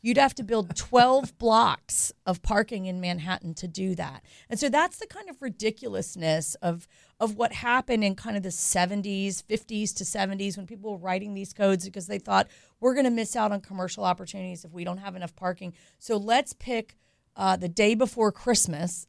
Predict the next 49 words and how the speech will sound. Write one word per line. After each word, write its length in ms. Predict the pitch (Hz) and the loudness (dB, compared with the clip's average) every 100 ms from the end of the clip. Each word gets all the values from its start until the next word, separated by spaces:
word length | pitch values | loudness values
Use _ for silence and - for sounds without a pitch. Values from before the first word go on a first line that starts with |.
| - | 0
as 260 | 175 185 | 2 2
the 120 | 196 | 0
day 220 | 180 208 202 | 4 6 6
that 120 | 202 | 2
we've 180 | 202 185 | -4 -2
gotta 180 | 196 185 | 0 0
have 240 | 185 175 | -2 -6
parked 340 | - 190 180 - | -2 -2 -2 -2
everything 680 | 180 185 175 - 175 165 170 - _ - | -2 0 -4 -2 0 0 -2 -10 _ -2
and 160 | 202 | 0
plan 380 | - 240 220 220 | 0 0 2 4
that 140 | 208 | 4
as 120 | 196 - | 4 0
the 100 | 202 | -2
worst 320 | 185 185 - | 2 2 0
case 280 | - 190 175 | -4 -4 -4
scenario," 840 | - 190 226 220 170 165 160 175 - - - | -2 2 4 4 4 4 4 4 0 -16 -2
when 160 | 240 | 4
in 120 | 247 226 | 6 4
fact 440 | - 208 208 - | 2 0 0 -2
there's 200 | 214 185 | -4 2
seldomly 920 | 233 214 214 202 202 - 208 190 180 175 | 4 4 4 -2 -4 -10 -6 -4 -4 0
those 280 | 190 196 202 | 4 4 4
a-, 100 | 202 | 0
amount 260 | 196 185 180 | 2 2 0
of 100 | 165 | 0
days 300 | 180 170 170 | 2 2 0
when 180 | 180 175 | -2 -2
all 240 | 175 170 | 0 0
that 180 | 180 - | 0 -2
parking 380 | - 170 180 165 | -2 -4 -4 -8
is 180 | 160 | -6
used. 280 | 254 208 170 | -4 -4 -4
And 100 | 190 | -8
so 180 | 175 208 - - _ | -4 -4 -6 -16 _
we 120 | 233 | -4
really 340 | 240 254 277 269 | -2 -2 -2 0
need 220 | 247 233 | -2 -4
to 80 | 233 | -4
be, 320 | 202 208 202 | -4 -2 -2
as 180 | - 190 | 0 -2
the 60 | 220 | 0
mayor 280 | 226 214 202 | 0 0 0
said, 240 | 208 165 | 0 0
more 240 | 175 202 | 0 0
aligned 480 | 214 196 190 196 196 | 2 2 0 0 -2
with 140 | 190 - | -6 -12
the 60 | |
scale 600 | - - 180 202 240 277 | -8 -2 0 4 4 4